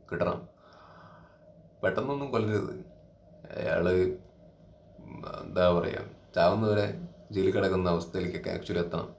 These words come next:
എന്നാണ് ഞാൻ പറയുന്നത്. കാരണം ചത്ത എളുപ്പമായി പോവില്ലേ, സിമ്പിൾ അല്ലേ. മറ്റേന്ന് പറഞ്ഞു കഴിഞ്ഞാൽ അയാൾ കിടക്കണം അങ്ങനെ, അയാൾ റിഗ്രറ്റ് ചെയ്യണം, ചിന്തിച്ച് റിഗ്രറ്റ് ചെയ്യണം. ഈ ചെയ്ത് കൂട്ടിയതിൻ്റെ ഞാൻ കാരണം ഒരാളുടെ ജീവൻ പോയി, ഞാൻ ഒരാളെ ഭയ-, ഭയങ്കരമായിട്ട് ഉപദ്രവിച്ചു, മാനസികമായിട്ടും ശാരീരികമായിട്ടും എന്ന് ചിന്തിച്ച് റിഗ്രറ്റ് ചെയ്ത്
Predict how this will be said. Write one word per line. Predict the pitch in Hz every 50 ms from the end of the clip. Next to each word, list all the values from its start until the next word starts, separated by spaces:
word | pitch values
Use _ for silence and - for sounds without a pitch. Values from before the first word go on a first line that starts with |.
| - - -
എന്നാണ് | 92 87 85 82 85
ഞാൻ | 87 87 85
പറയുന്നത്. | - - - - - -
കാരണം | - 92 98 98
ചത്ത | 95 - - 131 127
എളുപ്പമായി | 113 104 - - 120 104
പോവില്ലേ, | 90 - 92 87 85 - - 78
സിമ്പിൾ | 78 - 95 - - 85 92
അല്ലേ. | 87 76 - 82 - - - - - - - - -
മറ്റേന്ന് | - 80 85 98 110 113 113
പറഞ്ഞു | 113 117 117
കഴിഞ്ഞാൽ | 120 120 123 120 117
അയാൾ | 117 123
കിടക്കണം | 120 117 107 - - - 147 143
അങ്ങനെ, | 113 90 65 64 -
അയാൾ | - - - - 95 107 107
റിഗ്രറ്റ് | 110 117 117 110 131 143 143 143
ചെയ്യണം, | 127 - - - 85 - - - - - - - - - - - - - -
ചിന്തിച്ച് | - 107 110 117 120 135 127
റിഗ്രറ്റ് | 123 107 104 120 127 131 -
ചെയ്യണം. | 104 92 85 80 80 - - - -
ഈ | 101 87
ചെയ്ത് | - 95 92 92
കൂട്ടിയതിൻ്റെ | 92 92 92 90 82 - 92 92 90 90 87 82 - - - - - - - - - -
ഞാൻ | 87 87 92 95 87
കാരണം | 90 90 90 92 95 98 98 95
ഒരാളുടെ | 92 92 92 92 92 92
ജീവൻ | 92 92 98 107 120 - -
പോയി, | 87 67 60 - - - 160 - - - - - - - - - - - - - - - - -
ഞാൻ | 87 90 90
ഒരാളെ | 90 92 95 92 92 92 95 98 98 98
ഭയ-, | 95 92 92 95 92 98
ഭയങ്കരമായിട്ട് | 92 92 95 95 98 98 95 92 95
ഉപദ്രവിച്ചു, | 95 95 - 123 123 95 90 95
മാനസികമായിട്ടും | 90 90 90 90 - 101 98 92 90 87
ശാരീരികമായിട്ടും | - 95 90 92 92 98 95 90 82 -
എന്ന് | 92 87 -
ചിന്തിച്ച് | - 107 107 113 120 120 - 101
റിഗ്രറ്റ് | 92 98 95 98 98 101 127 - - - 107
ചെയ്ത് | 98 95 92 90